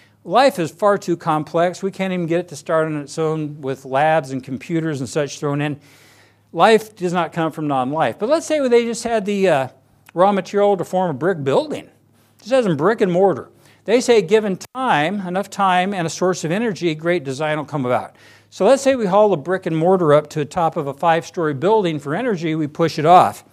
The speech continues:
And we give them a billion years. And once a second for a billion years, we push off these piles of brick and mortar. How many beautiful brick structures do we get?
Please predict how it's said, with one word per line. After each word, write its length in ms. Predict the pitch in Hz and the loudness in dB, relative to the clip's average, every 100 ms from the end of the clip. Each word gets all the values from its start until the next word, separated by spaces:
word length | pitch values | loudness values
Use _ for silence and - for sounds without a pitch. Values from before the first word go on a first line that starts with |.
| _ - - - - | _ -20 -20 -20 -8
And 120 | 185 | 4
we 80 | 202 | 4
give 140 | 220 302 | 6 4
them 80 | |
a 40 | 226 | 2
billion 460 | 165 214 214 196 | 4 4 4 0
years. 420 | 202 170 - - - _ _ _ | -2 -4 -4 -16 -20 _ _ _
And 240 | - 147 147 | -6 -2 4
once 300 | 240 320 247 | 4 4 -2
a 80 | 220 | -6
second 520 | - 262 254 170 127 | 0 2 2 -2 -4
for 120 | 175 | -2
a 60 | 127 | -2
billion 520 | 131 277 277 247 233 | 2 2 4 2 0
years, 340 | 247 208 240 | 2 2 2
we 100 | 254 | -2
push 360 | 240 247 226 233 | -4 -2 -2 2
off 200 | 214 214 | 2 2
these 180 | 185 - | -4 -4
piles 400 | - 196 196 160 | -2 2 2 0
of 120 | 135 | -4
brick 220 | 190 185 | -4 -2
and 140 | 185 | -4
mortar. 400 | 175 190 165 123 - - _ _ _ _ _ | 0 0 0 -2 -10 -20 _ _ _ _ _
How 160 | - 247 | 0 0
many 160 | 311 | 2
beautiful 380 | 190 220 233 226 | 0 0 0 -2
brick 260 | 165 214 214 | -2 -2 -4
structures 600 | - 214 226 - 185 135 | -6 -4 -4 -6 -6 -6
do 120 | 139 | -4
we 100 | 131 | -4
get? 280 | 120 104 | -4 -6